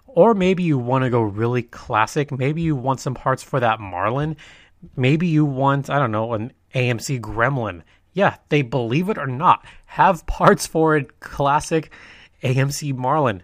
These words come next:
Not even kidding. Maybe you wanna go really old school and get parts for a nineteen forties Packard. Yeah, they have those too. Yeah, you can get parts for your Rambler Marlin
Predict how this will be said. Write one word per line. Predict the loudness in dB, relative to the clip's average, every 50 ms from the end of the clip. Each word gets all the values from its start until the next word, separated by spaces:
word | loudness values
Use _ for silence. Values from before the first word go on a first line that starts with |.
| _
Not | -8 -2 0 2 2 2
even | 0 0 -2 -2
kidding. | -2 -2 -2 -4 -6 -8 -14 -20 -20 -20 _ _ _ _ _
Maybe | 0 0 0 2 2
you | 0 0 2
wanna | 2 2 2 2 2
go | 4 2
really | 2 2 -2 -2 0 2 2 4 2 2 0 -2 -6 -6
old | -6 -4 -4 -4 -6
school | -8 -8 -4 -2 -2 -2 -2 -4 -12 -20 -20 -20 _ _ _ _
and | -4 -4 -4 -4 -4 -4
get | -4 -4 -4
parts | -4 0 0 2 0 0 -4 -12
for | -18 -10 _ 0 0 0 0 0 -2 -4
a | -4 -4 -2
nineteen | -2 -2 -4 -4 -4 -6 -6 -6
forties | -4 0 0 2 2 0 -2 -6 -12 _ _ _ _ _
Packard. | -6 -2 0 0 0 0 -2 -4 -6 -6 -6 -10 -16 -20 _ _ _ _ _ _ _
Yeah, | -2 -2 -2 -2 -4 _ _ _ _ -20 _ _ _ -6
they | -6 0
have | 2 4 4 4 4
those | 2 0 0 -2 -6
too. | -10 -6 -4 -4 -4 -4 -8 _ _
Yeah, | -2 -2
you | -2 -2 -2
can | 0
get | -2 -2 -2
parts | -2 -2 -2 -2 0
for | 0 0
your | 0 0 0
Rambler | 0 0 0 2 2 2 2 2 2
Marlin | 0 2 2 2 2 2 2 2 0 0